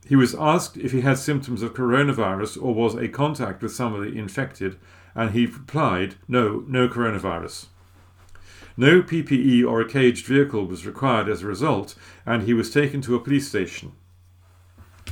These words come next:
He was later asked to provide two samples of breath for testing,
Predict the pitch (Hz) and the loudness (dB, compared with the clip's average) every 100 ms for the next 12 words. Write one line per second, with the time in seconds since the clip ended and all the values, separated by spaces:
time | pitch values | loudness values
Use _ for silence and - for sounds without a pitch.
0 | - - 110 101 113 113 135 117 107 131 | -16 -8 -6 -2 0 2 0 0 0 -2
1 | - - - 110 113 123 113 113 - 147 | -6 -18 -10 -6 0 2 2 0 -2 0
2 | 147 123 104 101 101 127 123 135 123 127 | 0 0 -2 -4 -4 0 0 0 -4 -2
3 | 110 - 98 110 | -2 -4 -6 -8